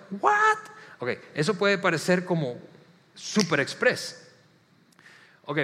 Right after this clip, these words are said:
pero eso es nada comparado con lo que pasaba en la cultura judía de la época. Si un hombre quería divorciarse de su esposa,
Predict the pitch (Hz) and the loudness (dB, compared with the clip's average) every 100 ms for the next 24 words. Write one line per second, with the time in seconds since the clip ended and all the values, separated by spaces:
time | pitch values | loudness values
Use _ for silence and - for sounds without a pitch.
0 | 139 156 196 240 196 220 208 202 233 175 | 0 0 2 2 0 0 4 6 8 6
1 | 147 139 143 151 170 160 147 143 131 120 | 0 2 4 6 4 2 -2 -2 -2 0
2 | 160 160 131 113 120 110 117 107 120 160 | 2 2 2 -2 -4 -6 -4 -4 -2 0
3 | 202 127 147 240 - - - - - _ | 2 2 0 -2 -6 -14 -18 -20 -20 _
4 | _ _ _ _ _ _ _ _ _ _ | _ _ _ _ _ _ _ _ _ _
5 | - 233 330 370 349 339 247 180 214 233 | 0 2 4 6 6 8 6 8 8 8
6 | 285 269 226 - 247 269 185 180 - 233 | 6 4 2 4 4 4 4 2 2 0
7 | 226 160 - 185 | 2 0 0 -4